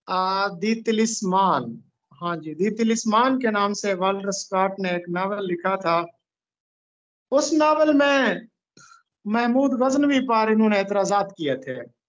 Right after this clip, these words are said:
यानी महमूद गजनवी के किरदार को बिगाड़ कर पेश किया था। उसने कहा कि सलाहुद्दीन अयूबी एक, अ, अंग्रेज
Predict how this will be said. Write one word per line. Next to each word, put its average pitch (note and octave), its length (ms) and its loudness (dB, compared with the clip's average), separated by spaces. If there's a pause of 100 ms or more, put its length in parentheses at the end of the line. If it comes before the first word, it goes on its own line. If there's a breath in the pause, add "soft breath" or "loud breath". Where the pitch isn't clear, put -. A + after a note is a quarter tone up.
(1500 loud breath)
यानी A#3+ 380 2
महमूद C4 520 4
गजनवी B3 440 2
के A#3+ 160 0
किरदार A3+ 560 0
को A3+ 160 0
बिगाड़ G#3 440 2
कर G3 200 -2
पेश G3+ 360 0
किया D#3 340 -2
था। B2+ 360 -6 (1120)
उसने C4 340 2
कहा C4 380 2
कि B3 580 2
सलाहुद्दीन A3+ 760 2
अयूबी G#3+ 840 0 (800)
एक, A3+ 460 2
अ, G3+ 880 2
अंग्रेज G#3 840 2